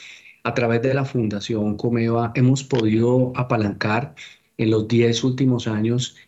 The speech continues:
el, la creación de un poco más de diez mil quinientas empresas que han dado la oportunidad a un poco más de también cuarenta mil colombianos de acceder a un empleo digno para ellos y sus familias. Entonces, ahí el banco quiere apalancar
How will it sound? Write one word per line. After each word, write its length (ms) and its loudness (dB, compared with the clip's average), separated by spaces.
el, 380 -2
la 160 -2
creación 440 -2
de 80 2
un 80 2
poco 260 -2
más 320 2
de 500 0
diez 300 0
mil 180 2
quinientas 680 0
empresas 560 -4
que 100 -8
han 80 -2
dado 220 0
la 80 0
oportunidad 580 0
a 40 2
un 40 0
poco 240 -2
más 220 0
de 220 0
también 340 2
cuarenta 460 0
mil 160 2
colombianos 680 0
de 240 0
acceder 480 -2
a 60 -2
un 100 2
empleo 420 2
digno 360 0
para 180 -4
ellos 220 -4
y 60 -2
sus 100 -6
familias. 600 0
Entonces, 640 2
ahí 260 4
el 120 2
banco 680 -2
quiere 540 0
apalancar 880 -4